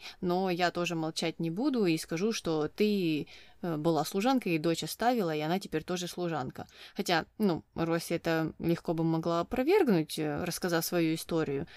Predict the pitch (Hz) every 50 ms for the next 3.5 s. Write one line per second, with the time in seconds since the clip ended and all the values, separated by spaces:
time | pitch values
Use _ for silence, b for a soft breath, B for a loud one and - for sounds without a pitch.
0 | B - - 202 214 233 247 262 269 269 269 269 254 247 240 220 190 185 185 208
1 | 220 - - 202 190 185 180 185 196 196 185 - 170 170 156 170 170 170 165 160
2 | 160 151 165 - - 190 185 196 220 311 330 311 311 294 - - - - 214 185
3 | - - 196 190 170 160 156 139 139 180